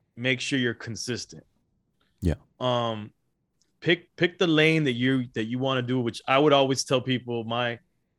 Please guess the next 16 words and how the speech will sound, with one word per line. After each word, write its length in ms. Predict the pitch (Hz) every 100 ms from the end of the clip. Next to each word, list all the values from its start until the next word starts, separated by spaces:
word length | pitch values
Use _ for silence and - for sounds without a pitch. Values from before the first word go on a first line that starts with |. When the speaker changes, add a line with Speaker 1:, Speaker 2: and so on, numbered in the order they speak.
| _
Speaker 1:
my 140 | 120 135
opinion 640 | 117 - 160 175 151 127
in 160 | 117 113
this 260 | 113 110
is 220 | 110 101 98
when 160 | 110
you're 100 | 107
picking 300 | - 139 127
your 120 | 120 117
lane, 320 | 117 120 113 _ _ _
find 380 | - - 143 139
your 120 | 123
own 240 | 120 107 98
voice. 440 | 113 95 - - _
Don't, 280 | 110 117 -
don't 220 | 110 120